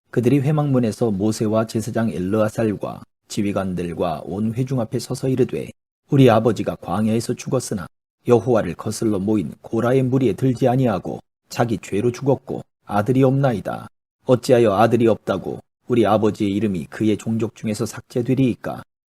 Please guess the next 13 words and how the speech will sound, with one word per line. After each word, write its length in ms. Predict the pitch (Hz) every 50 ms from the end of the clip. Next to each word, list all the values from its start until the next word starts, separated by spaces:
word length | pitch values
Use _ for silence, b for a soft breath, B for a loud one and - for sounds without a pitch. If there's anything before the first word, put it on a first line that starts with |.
| _ _
우리 220 | - 120 120 120 110
아버지의 420 | 110 110 120 117 104 117 110 107
형제 260 | 101 135 135 117 113
중에서 560 | 104 - 113 101 87 85 - 98 76 73 - - _ -
우리에게 380 | 113 117 127 117 113 110 104 -
기업을 480 | - - - 95 95 95 113 123 120
주소서." 400 | - - - 143 131 135 - 147
하매 360 | 131 - 131 92 73 67 - - - _ _ _ _ _ _
모세가 460 | _ 107 107 104 - 101 98 107 101 95
그 180 | - 123 120
사연을 480 | 113 - - 123 123 120 117 120 117 104
여호와께 580 | 101 113 110 - 135 123 120 - - 131 120
아뢰니라. 600 | 104 104 110 127 123 110 90 80 - 53 50 -